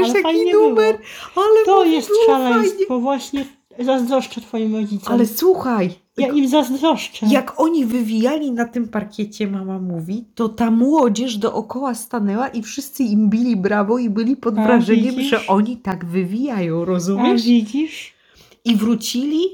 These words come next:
Speaker 2: jakimś pierwszym rannym P K S-em z powrotem
Speaker 1: Mhm.
Speaker 2: do miejscowości właśnie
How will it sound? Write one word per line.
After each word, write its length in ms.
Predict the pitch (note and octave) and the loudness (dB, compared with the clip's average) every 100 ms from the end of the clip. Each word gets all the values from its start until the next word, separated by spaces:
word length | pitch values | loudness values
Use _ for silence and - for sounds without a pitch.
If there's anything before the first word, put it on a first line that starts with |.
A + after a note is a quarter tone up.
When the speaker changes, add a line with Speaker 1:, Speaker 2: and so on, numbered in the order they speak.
| - _ _ _ _ | -8 _ _ _ _
Speaker 2:
jakimś 520 | G#3 C4 C4 B3+ A3 - | -2 -2 0 -2 -2 -4
pierwszym 760 | - D#4+ G4+ - - C#4 A#3 | -4 -2 -2 -6 -6 -2 0
rannym 640 | A3 C#4+ D#4+ C#4+ A#3+ F#3+ F3+ | 2 0 -2 0 0 0 -2
P 160 | F4 | -8
K 260 | F4 C4+ - | -6 -8 -6
S-em 400 | G3+ - D#4+ D#4+ | -8 -6 -8 -8
z 100 | - | -8
powrotem 520 | C4 A#3+ F3+ F3 B3 | -2 0 0 0 -2
Speaker 1:
Mhm. 140 | - F#3 | -2 -2
Speaker 2:
do 100 | G3+ | 2
miejscowości 960 | G3+ F#3 - F3+ E3 E3+ - _ E3+ - | 2 -2 -8 -10 -8 -10 -12 _ -18 -12
właśnie 420 | D#3+ D#3 E3 | -14 -14 -14